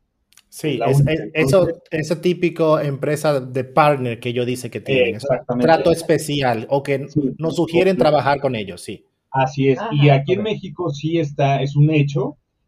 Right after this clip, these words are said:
Speaker 2: que para los vendedores que usan, eh, particularmente un Amazon, sí les sale más económico utilizar los servicios de D H L a través de Amazon que ellos adquirirlos en el mismo D H L yendo a una oficina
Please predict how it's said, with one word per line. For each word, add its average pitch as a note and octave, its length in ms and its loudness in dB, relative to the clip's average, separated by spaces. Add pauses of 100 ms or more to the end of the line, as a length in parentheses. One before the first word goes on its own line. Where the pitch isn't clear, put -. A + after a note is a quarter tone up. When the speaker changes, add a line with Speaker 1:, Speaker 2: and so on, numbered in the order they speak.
(120)
Speaker 2:
que A2+ 140 -2
para A#2 220 2
los A2+ 160 -2
vendedores C3 680 2
que C#3 80 -2
usan, C#3+ 400 4
eh, G#2 280 -6 (100)
particularmente B2 540 -2
un C3 80 0
Amazon, C#3+ 480 2 (240)
sí F3+ 300 -4
les F#3+ 180 2
sale E3 240 4
más D3+ 240 2
económico C3+ 760 -2
utilizar B2 800 -4
los B2 180 -6
servicios A#2 640 -8
de G2 140 -4
D A#2 140 0
H C#3+ 320 2
L C#3+ 140 2
a B2+ 80 0
través A#2 300 -4
de A#2 100 -2
Amazon A3 480 -2 (520)
que B2+ 200 2
ellos C#3+ 240 4
adquirirlos C3+ 800 2
en D3 200 4
el D3 140 6
mismo F#3+ 580 2
D C3+ 140 6
H D3+ 380 4
L D#3+ 180 2
yendo C#3 320 4
a C3 60 0
una C#3 140 4
oficina C#3+ 420 0